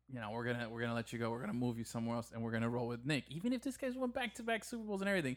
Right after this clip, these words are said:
I just think it's, with Carson, you have a higher ceiling. There's, it, it, it leads, it, you have to put weight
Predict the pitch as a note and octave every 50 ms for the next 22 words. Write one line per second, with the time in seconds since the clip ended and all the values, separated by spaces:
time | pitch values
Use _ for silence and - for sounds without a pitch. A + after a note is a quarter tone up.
0 | - - - _ _ _ _ _ _ - C3 D3+ E3 - G#3+ - - - G3+ G3+
1 | G#2 - - - - _ _ _ _ _ _ _ _ _ _ _ _ - D#3+ E3
2 | D#3+ - - - - - D#3+ D3+ D#3 D3+ - - D3+ D3 E3 D#3+ - - F3+ F3
3 | E3+ - - - - D3 C#3 C3 B2 C3+ C3 B2 B2 A#2 A2+ A2+ A#2+ A#2 A#2 A2+
4 | - - - F#3 F#3 F#3 F3+ F#3 F3+ F3 F3 E3+ - - _ _ - - D3 D3
5 | C#3+ C3 - - - C#3+ C#3 C3+ - C3 C#3+ C#3+ - C#3 D3 C#3+ C#3+ D3+ D#3 F3+
6 | G3 F#3+ E3 D#3 - - - - - _ _ _ _ _ _ _ - D3+ D3+ D3
7 | - - _ _ _ _ _ - _ _ _ _ _ - F3+ F3 F#3 F3+ C#3+ F3
8 | F#3+ F3+ - - F3+ - - F3 F3 D3 C#3+ D3+ E3 E3 E3